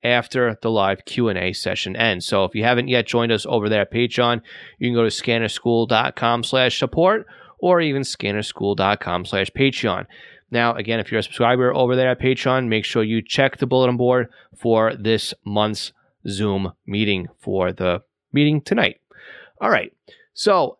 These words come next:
how do you ask a question to be answered here on Ask Scanner School? Well, you have a couple of different ways, and they all are pretty much outlined for you at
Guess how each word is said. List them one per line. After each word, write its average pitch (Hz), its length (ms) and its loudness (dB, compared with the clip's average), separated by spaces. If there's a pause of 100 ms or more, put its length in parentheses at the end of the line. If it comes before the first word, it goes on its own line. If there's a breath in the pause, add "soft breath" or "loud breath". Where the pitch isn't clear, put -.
(160)
how 214 160 0
do 277 60 2
you 285 120 2
ask 277 200 0
a 247 40 -4
question 113 520 -2 (480)
to - 100 -4
be 127 380 2
answered 156 520 0
here 117 360 2
on 104 440 0 (300)
Ask 104 400 0
Scanner 147 400 0
School? 104 380 -6
Well, 131 180 4
you 135 120 2
have 160 80 2
a - 60 2
couple 220 280 0
of 202 40 4
different 185 220 0
ways, 113 300 2 (360 loud breath)
and 123 100 -4
they 127 100 4
all 165 320 4
are 147 120 0
pretty 156 220 -2
much 151 220 0 (160)
outlined 127 500 2
for - 80 -6
you 113 200 0
at 101 260 -2